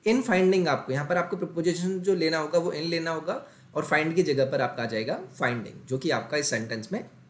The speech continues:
improvement होगा। Next है आपका patience as well as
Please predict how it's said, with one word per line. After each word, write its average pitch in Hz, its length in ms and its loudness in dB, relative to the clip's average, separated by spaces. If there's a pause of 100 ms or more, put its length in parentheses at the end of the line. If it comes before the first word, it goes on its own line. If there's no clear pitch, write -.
(140)
improvement 139 440 0
होगा। 95 280 -16 (1500)
Next 202 260 0
है 262 60 4
आपका 247 280 -2 (140)
patience 208 520 2 (260)
as 160 260 2
well 202 240 4
as 214 180 -2